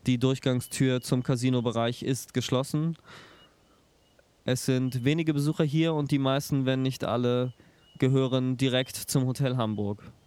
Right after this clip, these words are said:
Mit der Zeit streifen noch einige Angestellte des Casinos durch die Bar. Ich unterhalte mich mit einigen von ihnen, dann verschwinden sie wieder. Das Hotel Hamburg bleibt unter sich,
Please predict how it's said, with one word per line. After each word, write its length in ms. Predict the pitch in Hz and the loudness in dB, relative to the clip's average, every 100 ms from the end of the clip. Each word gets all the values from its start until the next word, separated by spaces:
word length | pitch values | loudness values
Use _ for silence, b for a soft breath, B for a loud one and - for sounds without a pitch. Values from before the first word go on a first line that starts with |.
| _ _ _ _ B B B B B - 127 | _ _ _ _ B B B B B -10 -4
Mit 180 | 127 | 0
der 100 | 147 | 0
Zeit 420 | - 143 139 151 - | 0 0 0 -2 -6
streifen 480 | 143 - 127 135 151 | -6 -2 -2 0 0
noch 100 | 139 | 0
einige 320 | 127 143 123 | 0 0 0
Angestellte 540 | 127 147 151 151 143 139 | 0 0 0 0 0 -2
des 140 | 139 | -2
Casinos 420 | 151 131 139 135 | -2 0 0 0
durch 160 | 139 127 | -2 -2
die 80 | 123 | 0
Bar. 460 | 120 127 139 143 156 B B | 0 0 -2 -4 -10 B B
Ich 180 | 131 147 | -2 0
unterhalte 440 | 139 131 147 156 | 0 0 0 2
mich 240 | 143 143 | 0 0
mit 120 | 143 92 | -2 0
einigen 380 | 127 139 135 | 0 0 -2
von 220 | 131 131 117 | 0 -2 0
ihnen, 400 | 139 143 143 139 B B - | 0 0 -2 -4 B B -4
dann 240 | 131 135 | -2 0
verschwinden 500 | - 143 139 139 135 | -2 -2 0 0 0
sie 200 | 123 127 | 0 0
wieder. 320 | 120 107 104 113 - - B B B B B _ _ | 0 0 -2 -4 -10 -20 B B B B B _ _
Das 240 | 123 123 147 | -6 -4 -6
Hotel 480 | - 139 131 123 - | -2 -2 0 -4 -4
Hamburg 680 | 131 135 139 143 143 - - | -2 0 0 0 -2 -4 -2
bleibt 560 | 117 123 131 - - B B B - | 2 2 -2 -10 -16 B B B -10
unter 460 | - 131 139 123 123 - - | -2 0 0 -2 -4 -10 -12
sich, 540 | 120 147 220 - - | -2 0 0 -6 -18